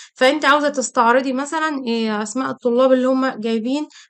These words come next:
فول مارك في الجافا، إن شاء الله كلكم تجيبوا فول مارك يعني، فهيطلع لك جدول كده فيه الناتج بتاع الإجابة بتاعتك، تمام؟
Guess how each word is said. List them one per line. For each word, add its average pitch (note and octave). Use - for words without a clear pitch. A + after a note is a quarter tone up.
فول C4
مارك B3+
في -
الجافا، A3
إن A3
شاء B3
الله A#3+
كلكم A#3+
تجيبوا A3
فول A#3
مارك A3+
يعني، A3
فهيطلع B3
لك C#4
جدول C#4
كده D4+
فيه D4
الناتج B3+
بتاع A#3
الإجابة G#3+
بتاعتك، -
تمام؟ C#4